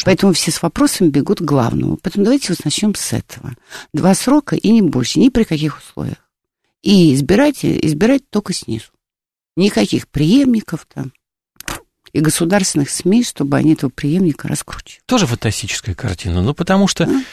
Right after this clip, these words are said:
Speaker 2: профессиональные политики,
Speaker 1: Тогда ваше
Speaker 2: они же
Speaker 1: будущее
Speaker 2: вызревают.
Speaker 1: ещё большая фантастика, если вы в этом болоте хотите ещё какой-то прорыв нарисовать красивый будущее. Тогда это будет город солнца.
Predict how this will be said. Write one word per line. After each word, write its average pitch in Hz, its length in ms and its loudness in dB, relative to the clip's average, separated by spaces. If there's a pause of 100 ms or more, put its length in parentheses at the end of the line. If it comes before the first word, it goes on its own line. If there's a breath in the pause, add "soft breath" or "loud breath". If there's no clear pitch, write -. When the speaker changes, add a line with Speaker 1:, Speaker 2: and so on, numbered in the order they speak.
(140 loud breath)
Speaker 2:
профессиональные 190 600 2
политики, 202 340 2
Speaker 1:
Тогда 202 160 6
ваше 185 280 2
Speaker 2:
они 202 180 4
же 220 80 4
Speaker 1:
будущее 220 340 2
Speaker 2:
вызревают. 170 440 4
Speaker 1:
ещё 208 120 6
большая 147 420 0
фантастика, 165 680 0
если 151 240 0
вы 151 140 2
в - 40 -2
этом 147 280 0
болоте 160 720 0
хотите - 580 -6
ещё 135 240 -6
какой-то 147 400 -4
прорыв 151 580 0
нарисовать 139 600 -2
красивый 143 480 -4
будущее. 120 280 -2 (260 loud breath)
Тогда 196 180 2
это 220 80 0
будет 175 180 0
город 151 380 0
солнца. - 760 -4